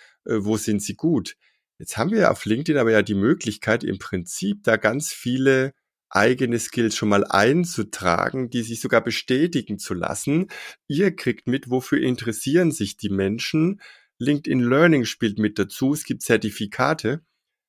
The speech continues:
Das heißt, da entsteht doch eigentlich ein richtig starker Datenschatz auch.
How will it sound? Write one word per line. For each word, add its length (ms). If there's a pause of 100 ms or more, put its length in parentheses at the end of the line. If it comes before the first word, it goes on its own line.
(120)
Das 180
heißt, 200
da 60
entsteht 360
doch 80
eigentlich 380
ein 160
richtig 420
starker 520 (120)
Datenschatz 1040
auch. 380